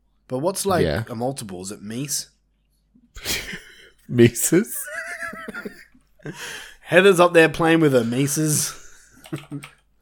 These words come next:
Speaker 1: That
Speaker 2: Uh,
Speaker 1: sounds
Speaker 2: I don't know.
Speaker 1: wrong.
Speaker 2: That's got moose plural.
Speaker 1: I don't know. I don't know. Anyway, so,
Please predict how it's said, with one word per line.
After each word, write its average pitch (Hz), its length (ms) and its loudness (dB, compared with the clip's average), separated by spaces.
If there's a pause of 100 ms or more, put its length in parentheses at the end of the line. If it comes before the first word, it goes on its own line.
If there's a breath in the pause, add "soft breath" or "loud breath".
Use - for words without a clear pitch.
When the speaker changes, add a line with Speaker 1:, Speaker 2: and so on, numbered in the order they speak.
(140)
Speaker 1:
That 117 140 -10
Speaker 2:
Uh, - 20 0
Speaker 1:
sounds 95 200 -2
Speaker 2:
I 101 80 -2
don't 147 100 -2
know. 240 160 0
Speaker 1:
wrong. - 80 0
Speaker 2:
That's 113 180 -4
got 147 240 2
moose 107 420 -2
plural. 90 720 -4
Speaker 1:
I 104 120 -8
don't 78 240 -10
know. 76 100 -14
I 78 180 -12
don't 80 120 -16
know. 78 180 -20
Anyway, 220 320 2
so, 170 380 4